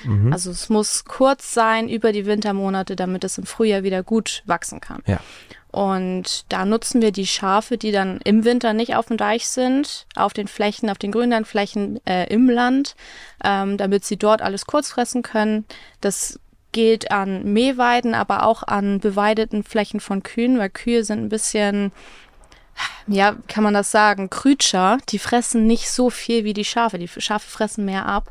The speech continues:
Speaker 1: Mhm.
Speaker 2: und deswegen profitieren diese Bauern auf jeden Fall auch.
Speaker 1: Sind die Schafe, gibt es Schafe, die das ganze Jahr lang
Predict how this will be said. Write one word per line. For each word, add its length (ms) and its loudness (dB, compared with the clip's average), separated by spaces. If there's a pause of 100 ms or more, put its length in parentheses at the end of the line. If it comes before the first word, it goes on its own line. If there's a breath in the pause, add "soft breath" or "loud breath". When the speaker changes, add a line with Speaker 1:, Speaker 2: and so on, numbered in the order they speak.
(140)
Speaker 1:
Mhm. 340 0
Speaker 2:
und 520 -2
deswegen 360 -2
profitieren 580 -4
diese 220 -4
Bauern 280 0
auf 140 -4
jeden 140 -4
Fall 180 -4
auch. 340 -8 (1080 loud breath)
Speaker 1:
Sind 320 -2
die 100 -2
Schafe, 320 -2
gibt 160 -2
es 100 0
Schafe, 280 -2
die 240 0 (840 loud breath)
das 140 -2
ganze 240 0
Jahr 220 2
lang 240 -2